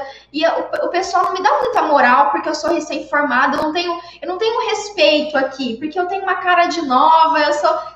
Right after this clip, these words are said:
né, aquela ideia de recém-formado. Sabe o que eu falei pra ela? Exatamente o que eu tô te falando agora. Eu falei, "Ó,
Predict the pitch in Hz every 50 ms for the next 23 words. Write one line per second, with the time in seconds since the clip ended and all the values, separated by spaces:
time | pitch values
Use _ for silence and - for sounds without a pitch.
0 | - 277 302 349 330 - - 370 311 294 277 254 285 294 277 349 349 285 - -
1 | 269 - - 302 294 233 233 220 214 208 - - - - _ _ _ - - 494
2 | - - 415 403 392 294 269 240 240 - 254 285 294 277 220 - 139 - - -
3 | - _ _ - 302 302 302 403 415 403 403 370 330 320 330 - - - - 285
4 | 277 - - 277 262 254 247 247 262 233 220 - - - - - - - - 247
5 | 233 247 247 240 226 - - - -